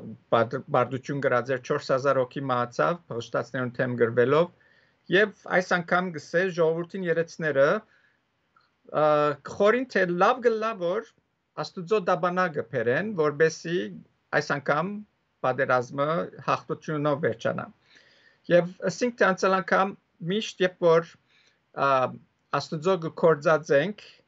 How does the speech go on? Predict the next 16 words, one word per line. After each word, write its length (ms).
մեր 480
ուզածներուն 680
համար, 440
Աստուծո 460
փառքը 480
հոն 280
չերևնար, 640
Աստուծո 460
փառքը 500
մե-, 320
հոն 300
չլար, 500
ինչպես 440
որ 260
այս 300
երեցները 680